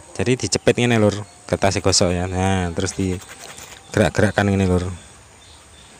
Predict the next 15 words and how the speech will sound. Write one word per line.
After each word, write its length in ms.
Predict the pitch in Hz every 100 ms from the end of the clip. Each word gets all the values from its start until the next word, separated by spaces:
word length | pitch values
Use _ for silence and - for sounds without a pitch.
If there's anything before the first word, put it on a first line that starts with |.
| -
Jadi 200 | - 131
setelah 800 | 139 139 - 135 131 127 127 127 107
sekiranya 640 | - - - 120 120 120 117 113 110 110 113 104 - - - -
bersih, 400 | 131 - 127 131 135 - - - - - - - - - - - 117 113 - - -
ini 720 | 120 143 165 165 160 160 156
pakai 240 | 139 139 127
kertas 320 | 127 127 139
halus 160 | 170
juga 80 | -
ndak 160 | 123 131
apa-apa, 240 | 156 127
lur. 160 | 107 131 123 - - - - - - - - - - - - - -
Untuk 320 | 113 123 110
lebih 400 | 127 120 - 135
meratakan. 720 | 113 113 107 113 107 110 98